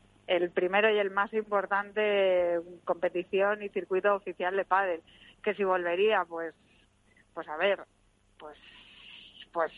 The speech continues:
volvería como gustarme me gusta. Tendría que sentarme, hablar y, y ver condiciones y demás.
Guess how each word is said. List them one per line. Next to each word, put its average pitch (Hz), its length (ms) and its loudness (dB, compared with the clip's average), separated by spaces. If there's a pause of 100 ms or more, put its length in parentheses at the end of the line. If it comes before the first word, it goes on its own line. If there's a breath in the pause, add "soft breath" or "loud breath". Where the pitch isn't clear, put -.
(140)
volvería 208 1700 2 (360 loud breath)
como 208 240 0
gustarme 214 440 -2
me 262 140 -4
gusta. 220 540 -2 (100)
Tendría 185 300 -2
que 202 120 -4
sentarme, 220 560 0
hablar 226 560 2
y, 349 680 -2
y 349 260 -10
ver 190 260 2 (340)
condiciones 196 680 0
y 226 40 0
demás. 196 360 2